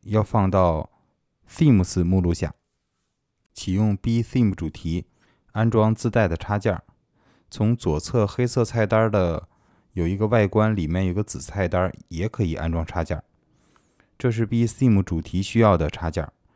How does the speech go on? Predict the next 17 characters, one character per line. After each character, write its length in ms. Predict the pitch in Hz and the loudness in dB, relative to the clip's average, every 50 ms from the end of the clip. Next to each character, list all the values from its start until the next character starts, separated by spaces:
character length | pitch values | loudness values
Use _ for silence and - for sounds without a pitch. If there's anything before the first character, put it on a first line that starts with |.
| _ _ _ _ _ _ _ _ _ | _ _ _ _ _ _ _ _ _
这 160 | - 175 165 139 | 0 0 2 2
个 140 | 101 85 | 2 0
插 240 | 80 - - 110 110 | -2 0 0 0 2
件 160 | 107 110 107 | 4 4 4
列 140 | 104 110 101 | 4 4 2
表 360 | - - 73 69 67 - 90 - _ - | 2 0 -4 -4 -6 -8 -12 -14 _ -4
不 160 | - 87 104 | -2 -2 -2
是 240 | 110 - - 143 117 | -2 0 2 2 2
WordPress 960 | 95 87 95 101 101 98 - - - 110 104 98 92 - - - 82 80 76 | 4 2 0 -2 -2 -4 -6 -4 -2 0 0 0 -2 -4 -6 -6 -6 -4 -2
那 160 | 82 90 92 90 | -2 -2 -2 -2
个 140 | - 104 | -4 -4
总 280 | - - - - 65 64 | -4 -2 -4 -4 -4 -6
插 220 | - - - 101 | -8 -8 -6 -4
件 220 | 104 - 113 104 82 | -2 0 0 0 0
的 80 | 80 78 | 0 -2
列 160 | 73 82 78 | -2 -4 -4
表， 220 | 76 71 65 - | -4 -6 -10 -12